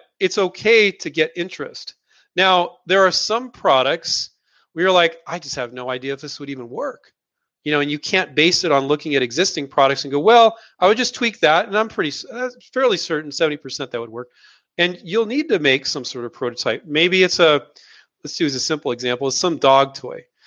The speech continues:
And you cannibalize an existing dog toy and you duct tape it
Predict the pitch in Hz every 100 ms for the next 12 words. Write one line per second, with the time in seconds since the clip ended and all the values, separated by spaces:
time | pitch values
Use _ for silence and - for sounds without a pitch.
0 | _ _ 160 165 - 180 175 160 156 156
1 | 151 139 120 139 147 143 135 139 135 135
2 | 143 131 120 151 151 147 156 139 139 135
3 | 135 135